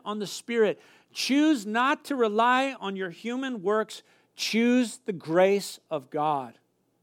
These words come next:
And the Spirit of God will produce hope, faith, and love.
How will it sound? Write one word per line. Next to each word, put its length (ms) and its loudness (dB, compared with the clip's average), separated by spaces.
And 100 -14
the 60 -6
Spirit 340 -6
of 100 -14
God 320 -4
will 120 -12
produce 340 -14
hope, 360 -8
faith, 460 -8
and 180 -12
love. 460 -10